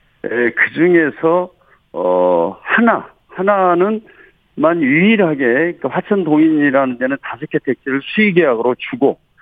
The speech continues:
하나는 경쟁 입찰을 붙였습니다.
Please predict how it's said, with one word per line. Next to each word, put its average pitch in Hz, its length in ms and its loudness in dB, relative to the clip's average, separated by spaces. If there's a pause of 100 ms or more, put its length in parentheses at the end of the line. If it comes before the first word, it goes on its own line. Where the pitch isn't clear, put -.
(260)
하나는 202 720 -2 (380)
경쟁 190 480 2
입찰을 135 380 -2
붙였습니다. 87 800 -6